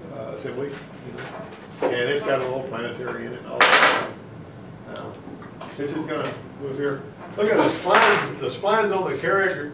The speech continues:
carrier are induction heat treated. That means it makes them hot. It makes them harder. How many of you guys have ever been drilling something out, like a manifold drilling out a bolt or something? And whenever you drill a little ways,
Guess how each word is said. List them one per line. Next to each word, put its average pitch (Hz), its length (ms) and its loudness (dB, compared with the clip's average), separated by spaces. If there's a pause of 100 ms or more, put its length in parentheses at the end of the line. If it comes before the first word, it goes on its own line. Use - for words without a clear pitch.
carrier - 500 2 (260)
are 135 140 0
induction 165 500 2
heat 156 180 -2
treated. 131 320 -6
That 131 180 -4
means 147 120 -4
it 127 100 -4
makes 135 200 0
them 123 120 -6 (240)
hot. 131 280 -4
It - 80 -10
makes 131 160 -8
them 120 140 -10
harder. 135 520 -4 (300)
How 180 100 2
many 359 140 0
of 240 100 -2
you 233 80 -4
guys 202 300 10
have 170 100 0
ever 180 200 4
been 156 200 0
drilling 156 340 6 (300)
something 160 420 2
out, 139 280 6 (200)
like 131 220 4
a 117 60 -2
manifold 147 500 6
drilling 143 240 6
out 143 140 4
a 117 60 2
bolt 143 260 2
or - 80 -4
something? 139 360 -2 (480)
And 135 160 6
whenever 185 360 8
you 151 200 0
drill 185 320 8
a 175 40 4
little 165 260 2
ways, 147 500 2